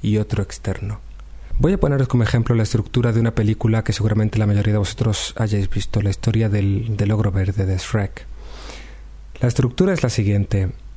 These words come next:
En la presentación, la ciénaga es invadida por los personajes de cuento. El conflicto del personaje es del tipo arreglar las cosas y volverlas a dejar como estaban.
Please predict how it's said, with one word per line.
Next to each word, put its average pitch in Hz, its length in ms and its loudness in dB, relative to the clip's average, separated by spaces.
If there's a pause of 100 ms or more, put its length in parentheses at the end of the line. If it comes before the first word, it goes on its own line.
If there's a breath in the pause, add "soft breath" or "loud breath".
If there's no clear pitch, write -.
(140)
En 120 120 2
la 120 60 2
presentación, 156 880 0 (120)
la 107 200 0
ciénaga 127 400 0
es 113 100 0
invadida 113 460 2
por - 180 -2
los 104 120 0
personajes 104 540 0
de 104 100 -2
cuento. 101 500 -2 (640)
El 107 140 -2
conflicto 113 500 0
del 110 120 2
personaje 117 480 0
es 117 80 0
del 107 180 0
tipo 123 340 0 (600 loud breath)
arreglar 113 420 2
las 113 140 -2
cosas 143 340 0
y 131 60 2
volverlas 113 440 0
a 117 40 2
dejar 104 280 0
como 98 200 2
estaban. 98 480 0